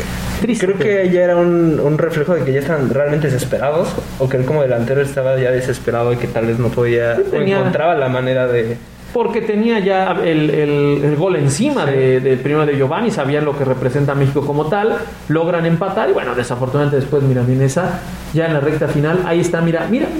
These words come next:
Speaker 1: o sea, eso no es para penal, ¿no? Y menos para que salga volando de esa manera. Yo creo que también,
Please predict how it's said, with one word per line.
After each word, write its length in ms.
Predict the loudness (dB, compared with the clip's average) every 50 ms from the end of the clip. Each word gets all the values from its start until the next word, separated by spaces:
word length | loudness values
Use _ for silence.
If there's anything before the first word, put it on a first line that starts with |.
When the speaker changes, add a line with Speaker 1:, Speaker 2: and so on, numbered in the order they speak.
| -2 -2
Speaker 1:
o 20 |
sea, 220 | -2 -2 -4 -4 -6 -6 -4 -4 -4 -2 0
eso 220 | 0 0 0 0 0
no 160 | 0 0 0
es 120 | 0 -2 -2
para 240 | -2 -2 -2 -2
penal, 420 | -2 0 0 0 2 2 2 2 2
¿no? 100 | 2 2
Y 60 | 2
menos 300 | 2 0 0 0 -2 -2
para 240 | -2 -2 -2 -2 -2
que 80 | -2 -2
salga 640 | 0 0 0 0 0 0 0 0 0 -2 -2 -2 -2 0
volando 420 | 0 0 2 0 2 2 2 2
de 60 | 2
esa 120 | 2 0 0
manera. 300 | 0 0 0 0 0 0
Yo 140 | 0 0 0
creo 160 | 0 0 0
que 60 | 0
también, 420 | 0 0 2 2 2 4 2 2